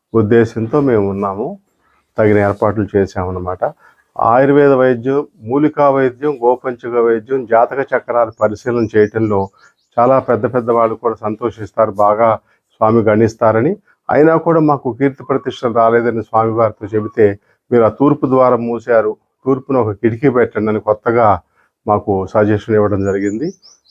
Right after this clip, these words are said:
ఆ విధంగా అంతా మేము మార్పు చే-, చేర్పులు చేసుకుంటాము. అందరూ కూడాను మనం ఇంట్లో సుమారు ఒక ఫిఫ్టీన్ అవర్స్ మనం ఇంట్లో గడుపుతాం కనుక, ఆ వాస్తు యొక్క ప్రభావం మన మీద, మన జీవితాల మీద ఉంటుంది. కాబట్టి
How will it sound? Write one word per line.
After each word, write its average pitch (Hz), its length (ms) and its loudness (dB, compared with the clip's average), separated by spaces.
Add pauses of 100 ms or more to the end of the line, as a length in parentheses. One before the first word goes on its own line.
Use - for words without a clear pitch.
(120)
ఆ 110 100 2
విధంగా 113 420 2
అంతా 101 260 -2
మేము 110 500 0 (300)
మార్పు 104 280 -2
చే-, 104 280 -4
చేర్పులు 104 400 0
చేసుకుంటాము. 107 600 -2 (360)
అందరూ 160 320 4
కూడాను 151 420 0 (440)
మనం 110 220 -2
ఇంట్లో 139 420 0 (520)
సుమారు 156 420 2
ఒక 143 220 0 (880)
ఫిఫ్టీన్ 139 340 0
అవర్స్ 139 320 0
మనం 135 200 2
ఇంట్లో 123 280 0
గడుపుతాం 113 500 0
కనుక, 98 380 -2 (420)
ఆ 113 100 4
వాస్తు 117 440 2
యొక్క 151 200 0
ప్రభావం 131 540 0
మన 120 140 -4
మీద, 120 220 -2
మన 117 240 -10
జీవితాల 117 440 -4
మీద 113 180 -6
ఉంటుంది. 107 420 -6
కాబట్టి 92 500 -2